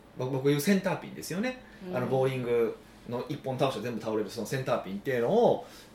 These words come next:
Speaker 1: 見つける、見つけやすくなる。まあ、見つける武器の一つと、一つとして会計っていうのは結構重要だよねって思ってますね。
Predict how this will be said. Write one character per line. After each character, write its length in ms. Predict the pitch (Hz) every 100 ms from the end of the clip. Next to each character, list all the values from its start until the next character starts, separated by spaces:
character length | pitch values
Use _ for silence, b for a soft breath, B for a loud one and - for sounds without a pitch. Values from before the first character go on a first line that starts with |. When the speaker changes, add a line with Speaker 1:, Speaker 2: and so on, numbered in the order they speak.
| -
Speaker 1:
見 140 | 135
つ 80 | -
け 80 | 135
る、 240 | 117 117
見 100 | 165
つ 100 | 190
け 100 | 226
や 100 | 214
す 120 | 214
く 40 | 139
な 80 | -
る。 80 | -
ま 80 | 147
あ、 40 |
見 60 | 175
つ 60 |
け 100 | 202
る 40 | 180
武 120 | 285
器 40 |
の 140 | 240 135
一 120 | -
つ 100 | -
と、 200 | - 110 -
一 180 | -
つ 100 | 143
と 80 | 107
し 60 | -
て 60 | 131
会 220 | - 117
計 120 | 90
っ 60 | 78
て 120 | -
い 40 | 151
う 40 |
の 80 | 262
は 280 | 330 - - -
結 160 | - 143
構 100 | 95
重 180 | 95 104
要 80 | 98
だ 60 |
よ 40 | 117
ね 100 | 202
っ 20 |
て 100 | -
思 80 | -
っ 40 |
て 220 | - - - - - -
ま 100 | -
す 120 | -
ね。 180 | -